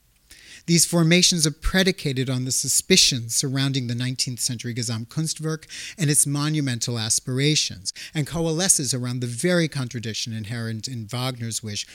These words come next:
for a democratizing movement around art and the mass public,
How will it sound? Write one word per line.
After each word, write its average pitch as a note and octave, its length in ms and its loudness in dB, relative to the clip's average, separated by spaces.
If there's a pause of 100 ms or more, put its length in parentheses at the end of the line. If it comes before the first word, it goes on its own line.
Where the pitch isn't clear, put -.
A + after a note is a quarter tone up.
(120)
for - 140 -6
a B2+ 40 0
democratizing A#2+ 920 -2
movement C#3+ 480 -2
around A2 320 -4
art C3+ 260 -4
and A#2+ 140 -6
the A2+ 60 -4
mass G#2+ 340 -6
public, F#3+ 680 -12